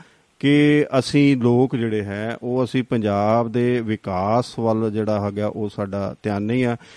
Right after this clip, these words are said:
ਜੇ ਉਹ ਪ੍ਰੋਜੈਕਟ ਨੂੰ ਉਹ ਸ਼ੁਰੂ ਨਾ ਕਰਦੇ ਤੇ ਇਹਨਾਂ ਨੇ ਕਹਿਣਾ ਸੀਗਾ ਕਿ ਪੰਜਾਬ ਦੇ ਵਿੱਚ ਇੰਡਸਟਰੀ ਨੂੰ ਸਥਾਪਿਤ ਨਹੀਂ ਕੀਤਾ ਜਾਂਦਾ। ਪਰ ਹੁਣ ਜੇ ਪੰਜਾਬ ਦੇ ਵਿੱਚ ਇਹ ਪ੍ਰੋਜੈਕਟ ਨੂੰ ਉਹਨਾਂ ਨੇ, ਇਹਨਾਂ ਨੇ, ਚਲੋ, ਅਹ, ਕਾਂਗਰਸ ਨੇ ਸ਼ੁਰੂ ਕੀਤਾ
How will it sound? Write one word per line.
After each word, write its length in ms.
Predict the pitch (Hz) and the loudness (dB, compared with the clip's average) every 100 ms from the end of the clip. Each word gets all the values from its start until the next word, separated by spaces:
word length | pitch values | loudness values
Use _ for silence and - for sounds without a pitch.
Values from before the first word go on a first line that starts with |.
| - - | -20 -2
ਜੇ 160 | 127 156 | 4 6
ਉਹ 180 | 165 | 6
ਪ੍ਰੋਜੈਕਟ 500 | 156 139 127 143 - | 6 2 4 2 2
ਨੂੰ 240 | 147 156 135 | 0 2 4
ਉਹ 120 | 147 | 2
ਸ਼ੁਰੂ 300 | - 143 151 | 2 2 2
ਨਾ 220 | 127 117 | 4 2
ਕਰਦੇ 400 | 110 131 123 139 | 4 2 4 2
ਤੇ 140 | 147 139 | 2 0
ਇਹਨਾਂ 160 | 143 139 | 2 2
ਨੇ 100 | 135 | 2
ਕਹਿਣਾ 280 | 131 131 | 0 0
ਸੀਗਾ 300 | 123 123 123 | 0 -2 -2
ਕਿ 100 | 123 | -2
ਪੰਜਾਬ 420 | 127 127 107 104 104 | -2 0 0 0 -2
ਦੇ 80 | |
ਵਿੱਚ 220 | 113 117 123 | -2 -2 -2
ਇੰਡਸਟਰੀ 440 | 113 107 - 117 | -2 -2 -2 -6
ਨੂੰ 220 | 107 151 | -4 -4
ਸਥਾਪਿਤ 800 | - 107 120 107 - 117 151 165 _ - _ 127 | -6 -8 -2 -2 -2 -6 -4 -6 _ -20 _ 2
ਨਹੀਂ 240 | 135 107 | 6 6
ਕੀਤਾ 320 | 120 - 98 | 4 -2 -6
ਜਾਂਦਾ। 340 | 90 98 - - _ - _ - | -6 -14 -16 -18 _ -20 _ 4
ਪਰ 380 | 135 156 170 170 _ _ 135 | 6 8 6 4 _ _ 4
ਹੁਣ 180 | 147 | 6
ਜੇ 340 | 156 175 175 175 - | 8 8 8 6 2
ਪੰਜਾਬ 500 | 135 123 110 113 123 | 2 4 6 4 4
ਦੇ 120 | 160 | 2
ਵਿੱਚ 260 | 160 - | 2 0
ਇਹ 380 | 160 160 143 156 | 0 2 0 0
ਪ੍ਰੋਜੈਕਟ 500 | 151 127 110 135 - | 0 0 2 2 2
ਨੂੰ 280 | 143 151 156 | 2 4 4
ਉਹਨਾਂ 300 | 143 147 147 | 2 4 4
ਨੇ, 300 | 139 131 135 120 | 4 2 0 -2
ਇਹਨਾਂ 280 | 123 139 | -2 0
ਨੇ, 100 | 131 | -2
ਚਲੋ, 400 | 123 120 120 117 - | -2 -2 -2 -2 -6
ਅਹ, 340 | 117 107 107 | -6 -6 -6
ਕਾਂਗਰਸ 480 | 104 117 120 127 123 | -10 -14 -12 -14 -16
ਨੇ 140 | 117 120 | -18 -16
ਸ਼ੁਰੂ 240 | 123 117 | -16 -18
ਕੀਤਾ 420 | 110 104 107 107 | -20 -16 -14 -14